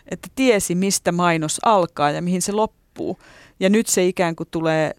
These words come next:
tulee tota osaksi sisältöä niin, että sä et tiedä välttämättä, missä markkinointiaines, aines alkaa ja missä se loppuu. Jos haluaa olla, olla ikään kuin pysyttäytyy jossain ulkopuolella, pitäisi olla niinku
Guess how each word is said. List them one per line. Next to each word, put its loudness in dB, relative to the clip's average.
tulee 0
tota -4
osaksi 0
sisältöä 0
niin, -4
että -8
sä -2
et -6
tiedä 4
välttämättä, -4
missä -4
markkinointiaines, -2
aines 2
alkaa 0
ja 0
missä -6
se -2
loppuu. -4
Jos 0
haluaa 2
olla, 2
olla 2
ikään 0
kuin -16
pysyttäytyy 0
jossain -2
ulkopuolella, -2
pitäisi -6
olla -4
niinku -6